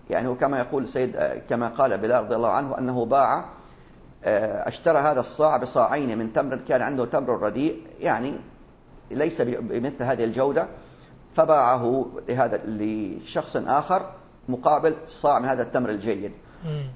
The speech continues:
Speaker 1: فقال له النبي ص-، فقال صلى الله عليه وسلم: "أوه، أوه، عين الربا، عين الربا، عين الربا، لا تفعل. بيع، بيع، يعني بيع التمر
Speaker 2: الجنيب.
Speaker 1: اللي عندك بنقو-،
Speaker 2: نعم.
Speaker 1: بالجنيب، نعم،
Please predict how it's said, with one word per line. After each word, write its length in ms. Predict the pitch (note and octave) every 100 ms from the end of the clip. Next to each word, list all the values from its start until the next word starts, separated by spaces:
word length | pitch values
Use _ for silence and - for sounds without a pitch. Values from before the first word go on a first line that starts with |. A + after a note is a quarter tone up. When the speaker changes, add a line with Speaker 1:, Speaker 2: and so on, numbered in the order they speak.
| -
Speaker 1:
فقال 320 | D3 - F3
له 120 | E3+ D#3
النبي 180 | D3
ص-، 100 | C3+
فقال 360 | - D3+ F3 D3
صلى 120 | -
الله 100 | C#3+
عليه 100 | C3
وسلم: 280 | E3+ D#3+ D3+ D3+
"أوه، 400 | D3 C#3 C#3 -
أوه، 260 | D3+ D3
عين 280 | B2 C#3+ B2+
الربا، 680 | A#2 A#2 G2+ F#2+ F2 D2 -
عين 240 | - B2 A#2
الربا، 300 | A2+ A2+ G#2
عين 280 | F2+ A#2+ A#2
الربا، 220 | A#2 G#2+
لا 160 | A2
تفعل. 360 | A#2+ A#2 - C2 - - - - - - - - -
بيع، 380 | B2 F3 - - - -
بيع، 320 | A#2+ D#3+ - - - - -
يعني 220 | G2+ G#2+ G2
بيع 280 | D3 D#3
التمر 200 | C#3+ D#3
Speaker 2:
الجنيب. 120 | D#3+ C3
Speaker 1:
اللي 140 | A#2
عندك 280 | C3 A#2 A2
بنقو-، 720 | A2+ C3 B2 C#3 D#3 - -
Speaker 2:
نعم. 160 | D3+ B2+
Speaker 1:
بالجنيب، 500 | C3 A2 C3 D3 C#3
نعم، 320 | D3 F#3